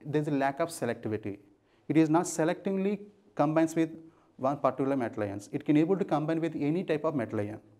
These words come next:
So there is a lack of selectivity, uh, from the E D T molecule. It can able to react with any type of metal ion.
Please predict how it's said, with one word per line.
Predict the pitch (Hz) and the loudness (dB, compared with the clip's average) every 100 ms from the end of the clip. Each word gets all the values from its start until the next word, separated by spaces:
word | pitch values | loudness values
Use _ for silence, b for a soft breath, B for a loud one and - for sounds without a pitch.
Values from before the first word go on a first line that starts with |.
| b b b b b | b b b b b
So | - 170 | -2 0
there | 156 | 2
is | 170 | 2
a | |
lack | 151 143 160 | 2 2 0
of | 185 | -2
selectivity, | 180 156 156 160 160 165 165 160 b b b | 0 0 2 -2 -2 -2 -4 -10 b b b
uh, | 135 135 131 - - _ _ - 135 | 0 2 -2 -12 -20 _ _ -6 -4
from | 131 135 | -2 -2
the | 135 131 131 | 0 -2 -2
E | |
D | 143 151 | 0 2
T | |
molecule. | 151 135 131 131 131 | 2 2 0 -2 -2
It | 131 | 0
can | 156 147 | 2 2
able | 160 170 | 2 0
to | 170 | 0
react | 143 147 147 | 0 0 0
with | 147 | -2
any | 147 147 180 | 0 0 0
type | 160 | -2
of | 151 | 0
metal | 139 135 127 | -2 0 0
ion. | 117 117 | 0 -4